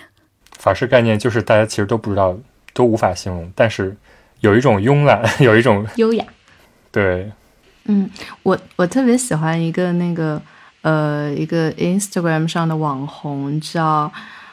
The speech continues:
Speaker 2: 呃，名字我忘了，然后他们本身是一对摄影师的情侣，他们都是法国人，嗯，然后他们就发现自己都非常的喜欢穿衣服。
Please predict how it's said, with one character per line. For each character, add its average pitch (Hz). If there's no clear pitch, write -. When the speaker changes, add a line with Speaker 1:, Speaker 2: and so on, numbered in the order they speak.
Speaker 2:
呃， 147
名 151
字 180
我 165
忘 151
了， 156
然 165
后 -
他 214
们 180
本 151
身 165
是 185
一 156
对 160
摄 -
影 156
师 -
的 160
情 147
侣， 143
他 156
们 151
都 156
是 165
法 156
国 139
人， 131
嗯， 143
然 151
后 151
他 156
们 156
就 160
发 156
现 156
自 -
己 151
都 143
非 175
常 160
的 143
喜 -
欢 151
穿 175
衣 196
服。 -